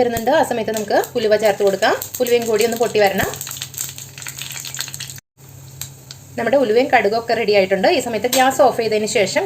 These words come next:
ഞാനിവിടെ രണ്ട് മുളകിനെ പൊട്ടിച്ചതാണ് ചേർത്ത് കൊടുക്കുന്നത്. നിങ്ങളുടെ കയ്യിൽ വേപ്പില ഉണ്ടെങ്കിൽ അതും കൂടി ചേർത്ത് കൊടുക്കണം.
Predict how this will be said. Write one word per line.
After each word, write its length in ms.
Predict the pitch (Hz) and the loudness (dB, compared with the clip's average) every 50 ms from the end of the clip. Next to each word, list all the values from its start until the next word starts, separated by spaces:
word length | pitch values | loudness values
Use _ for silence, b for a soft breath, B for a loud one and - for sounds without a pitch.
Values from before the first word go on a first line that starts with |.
| 320 | 0
ഞാനിവിടെ 300 | 233 196 202 196 185 247 392 494 B B B B B B - | 0 0 0 2 2 2 0 0 B B B B B B -2
രണ്ട് 180 | 240 240 240 240 269 277 | -2 0 2 0 2 2
മുളകിനെ 400 | 247 214 190 180 185 180 226 330 523 - - - - | 4 2 2 2 2 0 0 -2 -2 -4 -10 -8 -6
പൊട്ടിച്ചതാണ് 500 | 233 214 - 202 - 214 208 202 190 202 - | -6 -4 -4 -4 -2 0 0 0 0 0 0
ചേർത്ത് 220 | 233 202 - - 196 | 0 0 0 0 0
കൊടുക്കുന്നത്. 400 | 190 185 196 180 175 170 214 339 415 - - - - - - - - - - - - - - - - - - - - - - - - - - - - 220 | 0 0 -2 -4 -2 0 0 0 0 -2 -6 -10 -12 -12 -10 -10 -10 -10 -10 -10 -12 -14 -14 -12 -14 -12 -10 -10 -10 -10 -10 -12 -12 -12 -12 -12 -6 -2
നിങ്ങളുടെ 200 | 233 233 240 240 247 | 0 2 2 2 4
കയ്യിൽ 240 | 262 240 220 202 202 233 330 480 - - | 4 4 4 6 6 6 6 4 4 2
വേപ്പില 320 | 233 214 202 - 240 277 302 | 2 2 2 2 2 2 2
ഉണ്ടെങ്കിൽ 240 | 233 190 185 202 208 | 2 2 2 4 4
അതും 140 | 202 190 202 208 | 4 4 4 2
കൂടി 120 | 196 196 196 | 2 2 4
ചേർത്ത് 240 | 240 214 190 190 196 196 | 4 4 4 6 6 4
കൊടുക്കണം. 340 | 196 202 196 190 190 226 | 4 4 2 0 -2 0